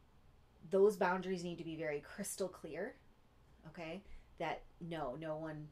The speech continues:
no one can hit me, no one can hurt me. Like, those can be very crystal clear boundaries. And those are the times when we do say, "We're not going, I'm not gonna be in your life anymore because you are hurting me," okay?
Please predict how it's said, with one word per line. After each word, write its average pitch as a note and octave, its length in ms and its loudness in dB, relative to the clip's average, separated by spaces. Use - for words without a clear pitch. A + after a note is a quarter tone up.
no F3+ 200 2
one E3+ 140 -2
can E3+ 200 -6
hit D#3 240 -4
me, A#2+ 160 -12
no D3+ 140 -4
one D#3+ 160 -6
can F3 180 -8
hurt - 340 2
me. C3+ 180 -8
Like, D#3 220 -4
those G3 180 4
can B3 140 -4
be A3+ 140 0
very F3 240 2
crystal F3 360 -4
clear D3+ 240 -6
boundaries. A#2 540 -10
And G3 120 4
those G#3 160 8
are B3 80 0
the A#3+ 80 4
times G3 280 0
when F#3 120 -2
we F3 100 -2
do E3+ 160 0
say, C#3+ 360 -4
"We're F3+ 160 -2
not E3 260 -4
going, E3 240 -6
I'm D#3+ 80 -6
not D#3+ 160 -6
gonna D3+ 140 -8
be C#3+ 180 -4
in C#3+ 60 -4
your C#3+ 120 -6
life F3 260 0
anymore C3+ 420 -10
because D#3 480 -4
you D3 120 -6
are C3 140 -6
hurting G#2 320 -10
me," - 140 -20
okay? D#3 340 -8